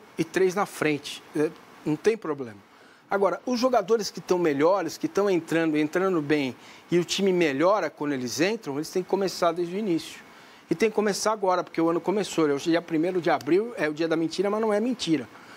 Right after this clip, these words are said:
O Santos perdeu do Santos e não jogou nada. O Palmeiras perdeu do Santos e não jogou nada. E tem sido assim neste ano.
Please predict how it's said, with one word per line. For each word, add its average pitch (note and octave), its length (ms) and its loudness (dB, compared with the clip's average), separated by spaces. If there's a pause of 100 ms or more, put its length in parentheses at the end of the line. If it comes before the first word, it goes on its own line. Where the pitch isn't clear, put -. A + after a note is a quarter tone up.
(240)
O B2+ 40 -8
Santos D3+ 280 -2
perdeu E3 400 2
do E3 80 -8
Santos - 340 -2
e G#3+ 60 -2
não A3 100 0
jogou G3 260 2
nada. G3 180 0
O D3+ 40 2
Palmeiras D#3+ 420 0
perdeu D#3+ 380 2
do D3+ 80 -4
Santos E3+ 320 -2
e G#3+ 60 0
não G#3 100 0
jogou G3 300 4
nada. F#3 440 -2 (640)
E F#3+ 80 2
tem A#3 200 2
sido A#3+ 280 0
assim A#3+ 280 -4
neste A#3+ 380 0
ano. A3+ 280 -2